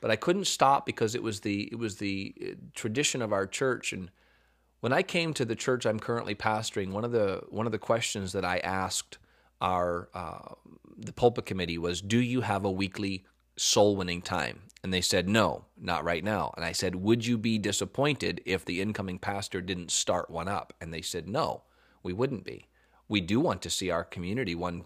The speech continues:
won for Christ. We do want to see people come to Christ." I said, "I share that desire. I truly want to see people come to Christ."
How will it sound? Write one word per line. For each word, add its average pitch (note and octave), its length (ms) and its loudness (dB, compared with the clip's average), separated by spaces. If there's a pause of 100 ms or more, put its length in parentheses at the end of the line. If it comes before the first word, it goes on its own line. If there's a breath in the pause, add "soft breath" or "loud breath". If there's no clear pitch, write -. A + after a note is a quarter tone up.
won F2 240 -6
for E2 120 -12
Christ. C3 420 -2
We F#2 80 -6
do F#2 160 -2
want G#2+ 200 -4
to - 80 -10
see E2 180 -4
people D#2+ 420 -10 (180 soft breath)
come D#2+ 200 -8
to - 80 -10
Christ." D3+ 480 0
I - 80 -20
said, - 160 -10
"I F2 100 -4
share B2 460 6
that G2 260 2
desire. E2 540 -2 (340 loud breath)
I G2+ 100 4
truly C#3 540 -2 (220 soft breath)
want F#2+ 280 0
to G2 80 -8
see F2+ 220 -2
people - 300 -10
come - 200 -12
to - 80 -12
Christ." - 440 -10